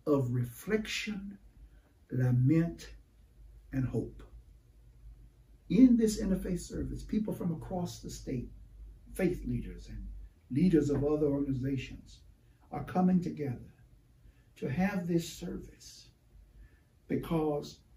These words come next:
as we reflect upon laws like this one and others, like voting rights, and how they're suppressing the right people of color specifically to vote,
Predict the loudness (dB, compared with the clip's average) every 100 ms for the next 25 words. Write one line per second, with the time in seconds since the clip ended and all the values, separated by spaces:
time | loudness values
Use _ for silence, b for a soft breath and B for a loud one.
0 | _ _ -20 -20 -20 -20 -6 2 2 4
1 | 4 2 0 -2 -2 0 -4 -2 -2 0
2 | 2 0 -4 -2 0 2 0 0 0 0
3 | -2 -2 -2 -4 -12 -18 -20 -20 _ -20
4 | _ 0 0 0 2 2 2 -4 -14 -14
5 | -10 -10 -4 6 10 10 8 2 -4 -6
6 | -8 -10 -10 -12 -16 -20 -20 -20 -20 -20
7 | -20 -12 -8 -2 2 4 8 8 6 -6
8 | -6 -4 -2 0 2 2 0 -2 -2 0
9 | 0 -2 -8 -20 -20 -20 -18 -6 -4 0
10 | 0 0 B B B -10 -8 0 2 2
11 | -4 -8 -12 -4 -4 -4 -6 -8 -8 -4
12 | -4 -4